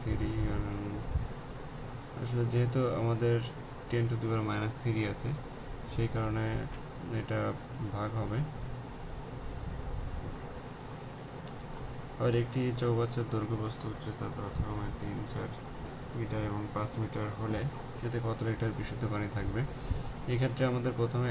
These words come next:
আয়তন বের করে নিতে হবে। চৌবাচ্চার আয়তন সেন্টিমিটারেও রাখা যাবে, আবার মিটারেও রাখা যাবে। চৌবাচ্চার আয়তন হবে, এখানে সেন্টিমিটার বের করে নিয়েছি, সেন্টিমিটারে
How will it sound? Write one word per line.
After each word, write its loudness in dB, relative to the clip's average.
আয়তন 4
বের 2
করে 0
নিতে -2
হবে। 0
চৌবাচ্চার 4
আয়তন 2
সেন্টিমিটারেও 8
রাখা 6
যাবে, 6
আবার 6
মিটারেও 2
রাখা 0
যাবে। 0
চৌবাচ্চার 0
আয়তন 0
হবে, -2
এখানে 2
সেন্টিমিটার 4
বের 2
করে 0
নিয়েছি, -2
সেন্টিমিটারে 0